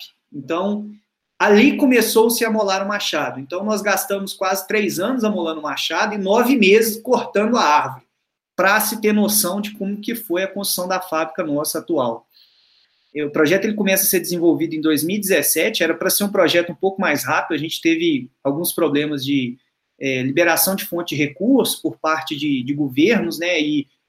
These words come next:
e a gente não é diferente de ninguém ne-, nesse país, a gente vive a, a, a, o, o problema político, né, então troca governo, tira, tira presidente, troca governo, seu processo volta todo,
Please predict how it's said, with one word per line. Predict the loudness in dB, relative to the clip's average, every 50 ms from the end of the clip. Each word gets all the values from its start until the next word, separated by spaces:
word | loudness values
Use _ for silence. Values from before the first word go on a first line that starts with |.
| _ _
e | 0 2 4
a | 4
gente | 4 4 4 2 2 2 2 0 0 0 -2 -2
não | -4 -2 0 0 2
é | 0
diferente | 0 0 0 0 0 0 -4 -6 -6 -6
de | -4
ninguém | -4 -2 -2 0 0 0 0 0
ne-, | -2 -4 -4
nesse | -2 -2 -2 -2 -2 -2 -2
país, | -2 0 0 0 -2 -2
a | -2
gente | -4 -4 -6 -6 -4
vive | -2 0 0 0 0 2 0 0 0 -2 -6 _ _ _ _ _ _
a, | -10 -8
a, | -6 -4 -2 -2 -2 -2 -2 -4 -6 -10 -12 -16 -18 _ _ _ _ _ _ _ _ _ -6
a, | -6 -4 -4 -4 -6 -6
o, | -4 -4 -4 -2 -4 -4 -6 -6 -8 -10 -14 _ _ _ _ _
o | -14 -4
problema | 2 4 4 4 6 4 4 6 6 6 6 4 4 2
político, | 0 2 4 4 2 2 0 -2 -4 -4
né, | -4 -2 -2
então | -4 -4 -4 -4 -4 -4 -4 -8 -12 -2
troca | 2 2 2 4 2 2
governo, | 2 0 0 2 2 2 4 2 2 0 -2 -4 -4 -6 -8 -10 -10 _
tira, | -2 0 2 2 2 0 0
tira | -2 0 0 2 2
presidente, | 2 2 0 0 0 -2 -2 -2 0 0 -2 -4 -4
troca | -4 -6 -4 -4
governo, | -4 -4 -4 0 2 2 4 4 2 0 0
seu | -2 -4 -4
processo | 0 0 0 0 0 -2 -2 -2 0
volta | 0 0 0 0 -4
todo, | -8 _ -2 0 2 2 2 2 0 -4